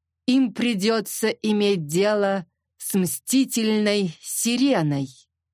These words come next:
Я поворачиваюсь к Десу,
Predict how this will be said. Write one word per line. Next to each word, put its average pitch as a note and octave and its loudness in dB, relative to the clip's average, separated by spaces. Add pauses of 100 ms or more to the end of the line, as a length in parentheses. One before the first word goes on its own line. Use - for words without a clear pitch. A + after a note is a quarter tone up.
(1500)
Я F3+ -2
поворачиваюсь E3+ -2
к E3+ -6
Десу, G3+ -2